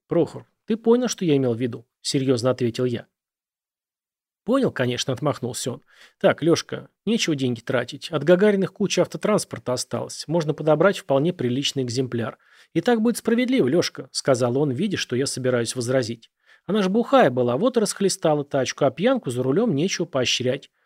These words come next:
Покатается на Гагаринской, а через некоторое время можешь ей что-нибудь достойное подарить, подгадав соответствующий повод».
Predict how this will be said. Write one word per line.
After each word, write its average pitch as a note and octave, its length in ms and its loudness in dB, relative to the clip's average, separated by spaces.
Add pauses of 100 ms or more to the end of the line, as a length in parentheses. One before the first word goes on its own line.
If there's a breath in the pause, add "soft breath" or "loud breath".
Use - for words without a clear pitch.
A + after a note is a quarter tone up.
(240)
Покатается G#3 500 2
на G#3 60 2
Гагаринской, D3+ 640 4
а C3 40 0
через D#3+ 220 0
некоторое E3+ 380 2
время F#3+ 240 2
можешь G#3 280 -2
ей C3 80 -2
что-нибудь G3 340 -4
достойное C3 520 0
подарить, B2 500 -4 (240)
подгадав C#3 420 2
соответствующий - 640 -2
повод». - 400 0